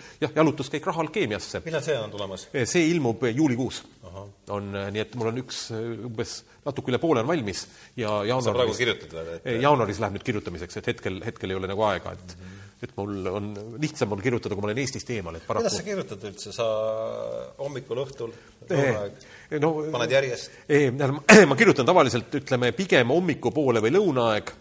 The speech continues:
Speaker 1: ja kuskil kolm-neli tundi ja siis nagu, nagu mitu päeva järjest ja alg-, see kõige tähtsam on sinna sisseminek, et see asi hakkaks nagu jooksma. Ja kui ta jookseb, siis ta tuleb nagu järjest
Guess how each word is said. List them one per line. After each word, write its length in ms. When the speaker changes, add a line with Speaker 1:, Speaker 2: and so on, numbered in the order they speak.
Speaker 1:
ja 520
kuskil 300
kolm-neli 480
tundi 320
ja 80
siis 160
nagu, 240
nagu 160
mitu 160
päeva 160
järjest 240
ja 80
alg-, 320
see 240
kõige 240
tähtsam 240
on 80
sinna 80
sisseminek, 720
et 120
see 100
asi 220
hakkaks 300
nagu 100
jooksma. 460
Ja 60
kui 80
ta 120
jookseb, 320
siis 80
ta 100
tuleb 220
nagu 160
järjest 400